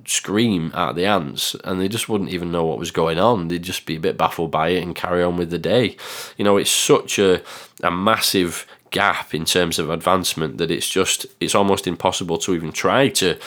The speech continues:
communicate. And, uh, maybe the one thing that you would do if you were gonna try and communicate would be to, and, and this is what Gary Nolan was saying in the video, is that you would perhaps make something that looks a little bit like an ant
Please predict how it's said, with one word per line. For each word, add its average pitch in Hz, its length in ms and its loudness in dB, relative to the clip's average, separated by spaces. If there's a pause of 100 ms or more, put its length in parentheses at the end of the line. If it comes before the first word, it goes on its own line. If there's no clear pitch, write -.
(200)
communicate. 82 760 -4 (720)
And, 101 280 2
uh, 101 260 6 (420)
maybe 127 440 4
the 101 100 6
one 107 240 6
thing 101 240 0
that 95 100 2
you 90 140 0
would 87 180 -2
do 131 200 6
if 95 180 0
you 90 80 2
were 90 80 2
gonna 87 180 0
try 90 220 0
and 82 100 0
communicate 87 680 0
would 85 240 -4
be 87 300 2 (300)
to, 92 440 2 (180)
and, 87 220 0
and 101 100 -2
this 87 160 0
is - 80 -4
what 82 180 0
Gary 85 200 2
Nolan 101 340 6
was 87 120 0
saying 82 240 0
in 82 80 -2
the 80 80 -2
video, 85 500 0 (240)
is 92 160 0
that - 140 0
you 110 160 2
would 113 140 -2
perhaps - 380 2
make 123 320 2
something 87 500 0
that 90 100 2
looks - 360 2
a 101 60 2
little 101 240 4
bit 95 160 2
like 123 380 2
an 90 80 2
ant 78 460 -2